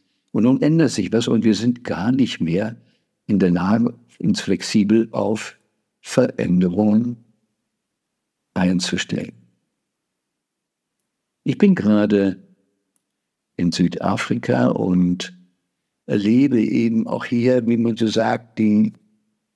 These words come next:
armen Kids, die nicht so viele Spielzeuge haben. Aber erstaunlicherweise können die jeden Tag fröhlich sein. Die gehen jeden Tag in den Tag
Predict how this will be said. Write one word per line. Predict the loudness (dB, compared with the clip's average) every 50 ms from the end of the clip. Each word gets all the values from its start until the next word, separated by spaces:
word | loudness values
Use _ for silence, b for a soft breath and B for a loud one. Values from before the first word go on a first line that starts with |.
| _ _ _
armen | -4 -2 0 0 0 0 2 2 2 4 4 4 4 4 4 2 2 0 -2 -6 -12
Kids, | -2 2 2 2 2 0 -4 -6 -6 -6 -6
die | -4 -2 -2 -2 -4 -6 -10 -16 _ _ _ _ _ _
nicht | -4 -2 0 0
so | -2 -2
viele | 2 2 2 4 2
Spielzeuge | 2 0 -4 -2 0 0 0 0 0 -2 0 2 2 2 2 2 2
haben. | 2 2 4 4 2 2 0 -2 -8 _ _ _ _ _ _ _ _ _ _ _ _ _ _ _ _ _ _ _ _ _
Aber | _ -6 -4 -4
erstaunlicherweise | -4 -4 -2 -2 0 0 2 0 0 -2 -2 -2 -2 -2 -2 -2 -2 -4
können | -2 -2 0 0 0
die | 0
jeden | 0 0 0 0 0 0
Tag | -2 -2 -2
fröhlich | -2 -4 -4 -4 -2 -4 -4 -6
sein. | -8 -12 -12 -14 -16 -20 _ _ _ _ _ _ _ _ _ _ _ _ _ _ _ _ _
Die | -4 2
gehen | 4 4 4 6
jeden | 4 4 4 4 4 2 2 0 2
Tag | 0 0 2 0 0 -2 -6 -14 -20 _ _ _ _
in | -2 0 2
den | 2 2 2 2
Tag | 0 2 2 2 0 0 -2 -6 -14 -18 _